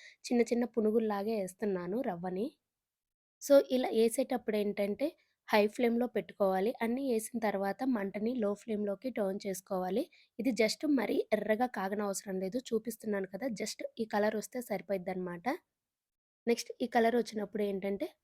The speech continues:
తీసి పక్కన ప్లేట్‌లోకి ట్రాన్స్‌ఫర్ చేసేసుకోవాలి.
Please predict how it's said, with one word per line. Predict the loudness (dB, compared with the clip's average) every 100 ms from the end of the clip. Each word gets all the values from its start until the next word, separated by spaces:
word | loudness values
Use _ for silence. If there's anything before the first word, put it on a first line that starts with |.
| _ _ _ _ _ _ _ -2
తీసి | -2 -2 -4 -4
పక్కన | -4 -2 0 0 0 -4 -8 _ _
ప్లేట్‌లోకి | -2 0 0 -2 0
ట్రాన్స్‌ఫర్ | -2 -2 -4 -6
చేసేసుకోవాలి. | -4 -6 -4 -6 -2 0 2 0